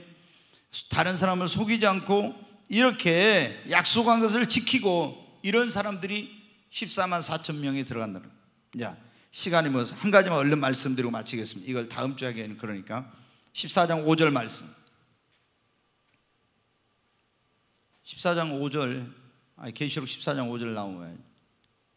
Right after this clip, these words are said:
"그 입에 거짓말이 없고" 뭐가 없는 자들요? "흠이 없는 자들이더라." 흠이. 하나님의 보좌 앞에 서려면 무엇보다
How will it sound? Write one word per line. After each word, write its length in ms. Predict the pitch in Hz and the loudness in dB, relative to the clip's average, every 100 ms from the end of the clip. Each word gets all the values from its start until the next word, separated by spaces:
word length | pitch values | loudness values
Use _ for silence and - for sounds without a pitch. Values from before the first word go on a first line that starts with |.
| _ _ _ _ _ _ _ _ _ _ _ _ _ _ _ _ _ _ _ _ _ _ | _ _ _ _ _ _ _ _ _ _ _ _ _ _ _ _ _ _ _ _ _ _
"그 120 | - | 2
입에 380 | 160 151 151 151 | 6 6 6 2
거짓말이 560 | - 151 147 147 139 131 | 2 0 0 0 0 0
없고" 260 | 127 131 | -4 -6
뭐가 340 | 131 135 143 147 | -4 -2 -2 -2
없는 260 | 139 135 | 0 0
자들요? 420 | 127 120 127 151 170 - _ _ _ _ | 0 -2 -2 -4 -6 -16 _ _ _ _
"흠이 400 | - - 233 220 | -12 -4 0 0
없는 340 | 165 147 147 139 | 0 -2 -4 -4
자들이더라." 560 | 120 110 104 95 98 - | -6 -8 -10 -12 -14 -16
흠이. 540 | - 170 123 90 - _ _ _ - | -10 -6 -6 -10 -16 _ _ _ -6
하나님의 480 | 185 175 180 180 | 0 2 2 0
보좌 300 | 147 165 165 | 2 4 4
앞에 180 | 165 165 | 2 0
서려면 840 | 143 160 160 147 151 139 - - - | -2 -2 -2 -2 0 -2 -4 -12 -2
무엇보다 600 | 139 147 156 147 135 | 0 2 2 2 0